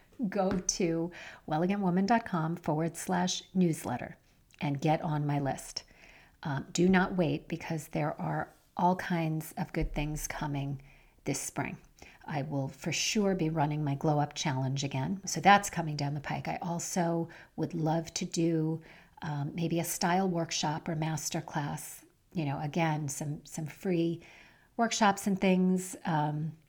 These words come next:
just hitting on some of the topics that I know you guys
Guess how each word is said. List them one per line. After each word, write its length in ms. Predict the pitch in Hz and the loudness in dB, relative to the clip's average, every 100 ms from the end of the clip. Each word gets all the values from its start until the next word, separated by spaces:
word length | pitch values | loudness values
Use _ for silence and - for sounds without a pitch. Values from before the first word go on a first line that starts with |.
| _ _ _ - - | _ _ _ -20 -10
just 600 | - 185 165 - - - - _ - | 2 4 4 -2 -4 -4 -6 _ -2
hitting 340 | 208 196 185 | 4 6 6
on 140 | 170 | 4
some 260 | 160 - 170 | 2 2 2
of 140 | 165 | 0
the 120 | - 160 | -2 -4
topics 560 | - - 165 - 151 - | -2 2 2 0 -6 -2
that 140 | 170 | 0
I 100 | 156 | 2
know 180 | 151 156 | 2 2
you 180 | 156 156 | 2 2
guys 480 | 139 139 143 - | 2 0 -2 -6